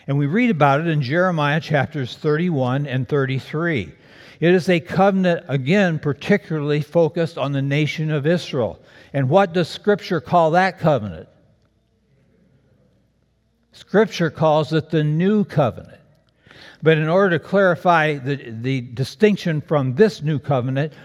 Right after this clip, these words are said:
we sometimes call it the kingdom covenant or the millennial covenant. So we have the kingdom covenant. The new covenant, actually, that Christ instituted for the formation of the church,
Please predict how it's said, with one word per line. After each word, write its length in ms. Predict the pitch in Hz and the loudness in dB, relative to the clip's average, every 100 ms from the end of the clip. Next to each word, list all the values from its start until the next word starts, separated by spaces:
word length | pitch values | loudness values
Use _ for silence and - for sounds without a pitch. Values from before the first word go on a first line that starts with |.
| - | -8
we 160 | 147 165 | 0 0
sometimes 640 | - 175 160 160 151 143 | 0 -2 -2 0 -2 -2
call 300 | - 156 147 | -2 0 2
it 100 | 139 | 0
the 100 | 135 | -4
kingdom 500 | 120 - 190 175 143 | -6 -2 0 0 -2
covenant 560 | 120 139 127 120 135 151 - - | -4 -2 -2 -2 -6 -8 -12 -4
or 140 | 131 | -2
the 100 | 123 | 0
millennial 560 | 127 131 131 156 165 143 | -2 -2 -2 0 0 -2
covenant. 480 | - 139 104 87 - _ - - | -2 -2 -2 -6 -14 _ -20 -12
So 180 | - 151 | 0 0
we 160 | 143 | 2
have 500 | 123 160 156 156 - | 0 2 2 0 -2
the 100 | 120 | -8
kingdom 720 | 123 - 170 175 160 147 135 104 - | -8 -4 0 0 2 0 -2 -6 -6
covenant. 480 | 160 147 117 80 - _ - - _ | 0 0 0 -8 -16 _ -20 -20 _
The 80 | 120 | -6
new 240 | 135 226 240 | -2 0 0
covenant, 520 | - 170 147 143 131 | 2 2 2 -2 -2
actually, 760 | 139 135 - - 139 160 185 - - - _ | 0 0 -2 -8 -2 0 0 -4 -16 -20 _
that 160 | 135 135 | -6 -6
Christ 420 | - 175 180 - | 0 2 2 0
instituted 720 | 180 170 - 143 160 165 147 | -4 -4 -4 -6 -2 0 -2
for 220 | - 147 131 | -4 -4 -2
the 120 | 120 | -4
formation 640 | - 151 139 175 - 151 | -2 -2 0 0 -2 -4
of 100 | 127 | -4
the 80 | 113 | -4
church, 560 | - 180 143 214 - | -4 -2 -2 -2 -10